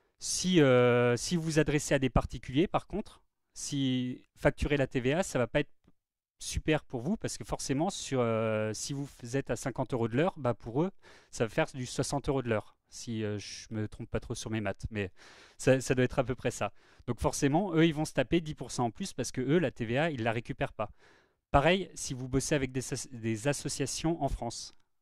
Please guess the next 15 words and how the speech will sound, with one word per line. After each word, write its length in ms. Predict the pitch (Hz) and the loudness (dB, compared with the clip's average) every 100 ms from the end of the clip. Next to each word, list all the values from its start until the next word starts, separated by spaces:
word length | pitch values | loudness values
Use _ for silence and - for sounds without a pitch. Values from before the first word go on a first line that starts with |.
| _ _ - | _ _ -8
euh, 340 | 104 101 101 107 | -4 -2 -2 -2
ou 140 | 123 | 2
en, 920 | 127 117 117 113 110 107 107 107 104 107 | 4 4 4 2 2 0 -2 -4 -6 -8
dans 680 | 110 113 117 123 123 127 | -4 -2 -2 -4 -6 -6
la 200 | 123 117 | -4 -4
zone 400 | 113 113 131 127 | -4 -2 -2 -2
euro 440 | 123 117 135 135 135 | -4 -2 -2 0 0
ou 40 | |
la 100 | 117 | -2
communauté 440 | - 120 123 - | -4 -4 -4 -2
européenne, 420 | 127 117 113 113 101 | -2 -2 -2 -6 -6
je 60 | |
sais 160 | 98 110 | -8 -8
plus 140 | - | -6
exactement, 500 | 113 113 - 113 135 | -4 -4 -4 -2 -4